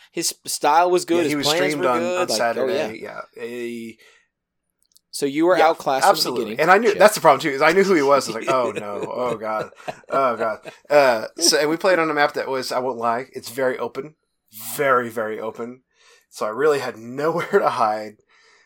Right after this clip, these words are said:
Speaker 2: And we played, again, a little bit of curiosity here. I played K P again. I was blue player, so this time it did matter.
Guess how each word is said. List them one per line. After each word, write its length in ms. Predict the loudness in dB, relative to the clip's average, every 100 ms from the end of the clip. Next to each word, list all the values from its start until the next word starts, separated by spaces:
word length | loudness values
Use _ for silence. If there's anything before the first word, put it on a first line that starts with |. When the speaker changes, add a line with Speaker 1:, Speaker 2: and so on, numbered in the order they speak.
| _
Speaker 2:
And 160 | -10 -8
we 140 | -8
played, 520 | -8 -2 0 0 -2 -10 -20
again, 320 | -14 -8 -8 -6
a 60 | -10
little 200 | -4 -4
bit 100 | -2
of 260 | -2 -2 -8 -20 _ _ _ _ _
curiosity 480 | -6 0 0 0 -10
here. 280 | -6 -6 -6
I 80 | -10
played 240 | -6 -6 -4
K 160 | -6
P 380 | -6 -8 -10 -16 _ _ _ _
again. 440 | -12 -8 -8 -8 -16 _ _ _ _ -18
I 40 |
was 40 | -12
blue 140 | -12
player, 460 | -8 -8 -8 -14 _ _
so 140 | -16
this 160 | -12 -6
time 180 | -6 -6
it 120 | -10
did 180 | -10 -8
matter. 440 | -10 -10 -12 -16